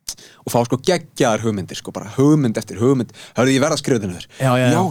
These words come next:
Speaker 1: sena. Hörðu, nýtt hlaðvarp, maður.
Speaker 2: En punktar
Speaker 1: Þú
Speaker 2: það
Speaker 1: veist.
Speaker 2: hjá þér í síman þá eða eitthvað svoleiðis?
Speaker 1: Þá,
Speaker 2: Eða
Speaker 1: þá,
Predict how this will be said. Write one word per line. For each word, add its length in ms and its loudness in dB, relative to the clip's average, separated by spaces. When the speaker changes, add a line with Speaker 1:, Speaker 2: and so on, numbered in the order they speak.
Speaker 1:
sena. 560 0
Hörðu, 300 2
nýtt 480 2
hlaðvarp, 640 0
maður. 320 -2
Speaker 2:
En 80 0
punktar 300 2
Speaker 1:
Þú 20 4
Speaker 2:
það 80 4
Speaker 1:
veist. 100 2
Speaker 2:
hjá 140 4
þér 140 2
í 20 -4
síman 300 4
þá 80 2
eða 180 2
eitthvað 180 -2
svoleiðis? 300 0
Speaker 1:
Þá, 80 2
Speaker 2:
Eða 160 0
Speaker 1:
þá, 80 2